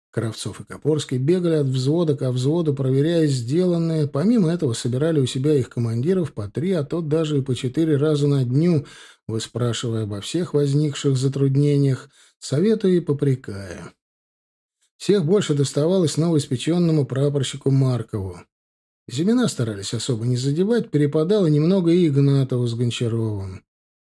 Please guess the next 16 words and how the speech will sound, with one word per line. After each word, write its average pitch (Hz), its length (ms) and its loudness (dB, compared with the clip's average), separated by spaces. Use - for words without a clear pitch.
«Как - 340 -12
так - 240 -10
у 156 80 -6
вас 170 160 -6
с - 140 -8
Игнатовым 151 520 2
ловко 170 260 0
всё - 180 -2
получается?» — 135 840 -4
сетовал, 170 600 -4
идя 110 200 -6
рядом 131 380 0
с - 80 -10
Тимофеем, 139 640 0
молодой 127 380 2
офицер. 120 500 -4